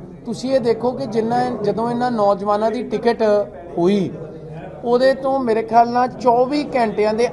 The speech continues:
ਅੰਦਰ ਅੰਦਰ ਇਹਨਾਂ ਨੂੰ ਡਰਾਉਣ ਲਈ ਲੀਗਲ ਨੋਟਿਸ ਜਿਹੜੇ ਆ ਉਹ ਭੇਜੇ ਗਏ। ਇਹਨਾਂ ਨੇ ਮੈਨੂੰ ਲੀਗਲ ਨੋਟਿਸ ਦੀ ਕਾਪੀ ਭੇਜੀ ਉੱਥੋਂ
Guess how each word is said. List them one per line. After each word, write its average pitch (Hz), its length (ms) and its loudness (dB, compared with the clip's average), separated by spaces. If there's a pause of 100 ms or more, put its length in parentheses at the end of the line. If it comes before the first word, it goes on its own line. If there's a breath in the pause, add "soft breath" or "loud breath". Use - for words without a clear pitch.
ਅੰਦਰ 220 280 2
ਅੰਦਰ 226 220 0
ਇਹਨਾਂ 233 240 0
ਨੂੰ 247 220 -4
ਡਰਾਉਣ 190 400 2
ਲਈ 233 120 4
ਲੀਗਲ 233 440 2
ਨੋਟਿਸ 202 360 2
ਜਿਹੜੇ 190 260 4
ਆ 175 120 0 (160)
ਉਹ 220 60 -4
ਭੇਜੇ 143 420 2
ਗਏ। - 80 -10 (800)
ਇਹਨਾਂ 285 180 4
ਨੇ 294 80 4
ਮੈਨੂੰ 254 300 0
ਲੀਗਲ 226 300 2
ਨੋਟਿਸ 208 280 0
ਦੀ 226 100 -2
ਕਾਪੀ 180 300 4
ਭੇਜੀ 190 280 -2
ਉੱਥੋਂ 185 280 0